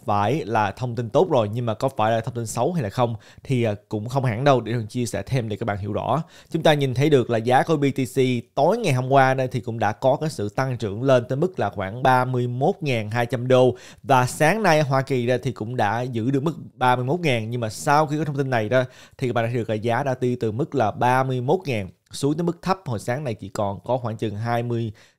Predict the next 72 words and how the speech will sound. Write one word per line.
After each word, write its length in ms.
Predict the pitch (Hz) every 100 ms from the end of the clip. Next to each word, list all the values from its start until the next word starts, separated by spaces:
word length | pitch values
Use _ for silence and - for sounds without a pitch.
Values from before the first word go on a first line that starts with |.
| -
chín 220 | 147 208
ngàn 280 | 180 120 110
bốn 180 | 127 180
trăm 180 | 151 139
đô 160 | 123
thôi 120 | 117
các 60 | 120
bạn, 220 | 104 104
nghĩa 100 | 110
là 100 | 117
giảm 320 | 107 101 104
khoảng 160 | 131 127
chừng 220 | 123 110
là 80 | 101
năm 340 | 107 127 147 131
phần 140 | 104
trăm 220 | 143 131 120 - _ -
khi 160 | 170
mà 140 | 147 120
thông 280 | - 143
tin 220 | 139 139 107
được 160 | 101
chia 140 | 135 127
sẻ. 260 | 98 95 131
Nhưng 100 | 127
mà 80 |
sau 260 | 110 131 127
đó 140 | 123
các 80 | 143
bạn 180 | 110 98
thấy 160 | 123 135
được 160 | 104
là 120 | 107
giá 360 | 101 110 113 156
cũng 240 | 143 113
đã 80 | 110
có 260 | - 123 156
một 140 | 131 120
cái 80 | 117
sự 80 | 101
hụt 160 | 110 -
trở 100 | 123
lại, 240 | 104 95 - -
bây 140 | 135
giờ 200 | 127 107
ở 60 | 107
mức 200 | 165 143
là 300 | 117 107 - - -
ba 240 | 135 131 135
mươi 400 | 135 131 135 127
ngàn 380 | 120 110 107 110
bốn 200 | 135 160
trăm 220 | 135 120
mười 100 | 104
sáu 260 | 120 139
đô. 340 | 175 143 127 - _
Thì 220 | 160 147 -
khi 200 | - 214
mà 100 | 196
các 80 | 180
bạn 160 | 139 135
chỉ 120 | 156
nhìn 340 | 156 139 127
vào 300 | 120 113 113
cái, 300 | 110 143 151
à, 160 | 143 127
tên 520 | - - 147 151 143
tựa 220 | 117 107
đề 240 | 117 117 107
bài 140 | 107
viết 240 | 110 190
đó, 120 | 170